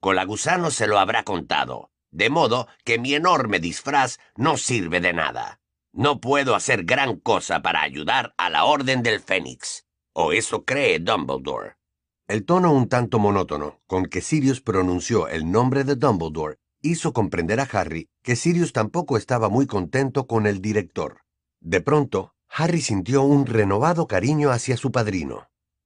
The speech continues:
"Al menos tú sabías qué estaba pasando", dijo más animado. "Sí, claro", repuso Sirius con sarcasmo.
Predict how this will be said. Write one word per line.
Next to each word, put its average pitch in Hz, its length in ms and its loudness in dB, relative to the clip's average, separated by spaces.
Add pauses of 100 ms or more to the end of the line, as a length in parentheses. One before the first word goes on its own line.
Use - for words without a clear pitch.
(260)
"Al 131 120 2
menos 165 300 4
tú 165 120 -2
sabías 151 540 0 (120)
qué 147 120 0
estaba 156 320 2
pasando", 123 540 -2 (260)
dijo 117 340 0
más 107 220 0
animado. 101 540 -2 (600)
"Sí, 113 440 -2 (240)
claro", 78 480 -4 (200)
repuso 143 440 0
Sirius 92 400 -2
con 107 160 -2
sarcasmo. 92 640 -4